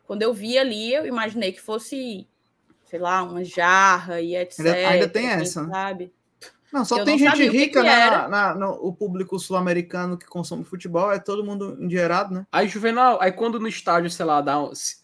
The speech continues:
Speaker 3: vamos supor, tá? Aí quando for, sei lá, numa final de Sul-Americana, independente de Fortaleza, Corinthians,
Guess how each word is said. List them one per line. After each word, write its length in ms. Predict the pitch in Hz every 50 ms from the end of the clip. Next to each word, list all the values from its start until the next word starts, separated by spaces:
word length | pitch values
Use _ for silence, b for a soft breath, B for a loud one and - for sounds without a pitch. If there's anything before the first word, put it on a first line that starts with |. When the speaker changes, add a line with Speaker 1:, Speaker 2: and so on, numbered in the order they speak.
| _
Speaker 3:
vamos 280 | - 139 143 165 190 175
supor, 340 | - 220 175 - 160 151 143
tá? 220 | - 147 156 b b b b b b b
Aí 140 | b 160 170
quando 240 | 170 220 226 226
for, 180 | - - 208 196
sei 120 | - 208
lá, 80 | 190 185
numa 160 | 180 180 175
final 180 | 180 180 175 170
de 80 | 170
Sul-Americana, 460 | - 180 175 170 170 165 170 - 466 508
independente 320 | 508 - 330 277 269 262
de 100 | - 240
Fortaleza, 480 | 240 220 220 196 185 202 220 208 180 175
Corinthians, 380 | 180 175 180 196 185 - b